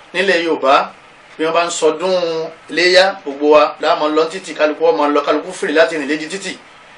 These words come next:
Tí wọ́n bá ń sọdún Christmas, àwọn Kìrìsìtẹ́nì, wọn ò ní dẹnìkan láàmú. Àwọn náà máa lọ tí wọn, kálukú ó máa lọ. Ó ṣe jẹ́ pé tí wọ́n bá ń sọdún egúngún, àbí wọ́n ń sọdún orò, àbẹ́nìkan kú, àbọ́bà kan kú, wọ́n máa wá séde. Wọ́n ní, "Ẹ gbọ́dọ̀ jáde ijọ́ mẹ́ta, ẹ gbọ́dọ̀ jáde ijọ́ mẹ́rin,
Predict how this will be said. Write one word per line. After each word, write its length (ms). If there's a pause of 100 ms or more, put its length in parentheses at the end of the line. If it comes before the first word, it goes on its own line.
(140)
Tí 80
wọ́n 140
bá 120
ń 60
sọdún 540
Christmas, 500
àwọn 220
Kìrìsìtẹ́nì, 380 (200)
wọn 80
ò 20
ní 80
dẹnìkan 360
láàmú. 360 (720)
Àwọn 220
náà 220
máa 140
lọ 200
tí 140
wọn, 160
kálukú 300
ó 80
máa 180
lọ. 220
Ó 80
ṣe 220
jẹ́ 140
pé 80
tí 80
wọ́n 140
bá 140
ń 40
sọdún 380
egúngún, 440 (380)
àbí 120
wọ́n 180
ń 40
sọdún 320
orò, 320
àbẹ́nìkan 420
kú, 140
àbọ́bà 400
kan 120
kú, 200 (300)
wọ́n 160
máa 80
wá 140
séde. 420 (300)
Wọ́n 120
ní, 80
"Ẹ 80
gbọ́dọ̀ 220
jáde 260
ijọ́ 140
mẹ́ta, 320 (280)
ẹ 140
gbọ́dọ̀ 240
jáde 280
ijọ́ 160
mẹ́rin, 320